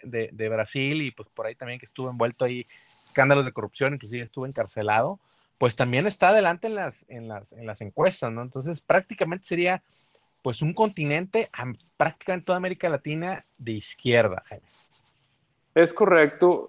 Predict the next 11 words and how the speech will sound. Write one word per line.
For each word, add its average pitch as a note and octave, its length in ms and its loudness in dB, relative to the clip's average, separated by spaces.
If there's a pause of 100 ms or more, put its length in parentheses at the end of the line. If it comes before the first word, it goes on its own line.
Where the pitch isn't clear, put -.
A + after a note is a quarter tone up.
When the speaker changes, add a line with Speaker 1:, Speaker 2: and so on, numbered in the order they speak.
(120)
Speaker 2:
y C#3+ 680 10 (1400)
yo G3 240 8
a B3+ 40 10
Lula C4+ 280 8
lo B3 160 0
pondría F#3 380 4
en A3 200 -2
otro G3+ 240 -6
costal, C3+ 480 0
¿eh? D3 240 -2 (240)
Eh, B2 420 -2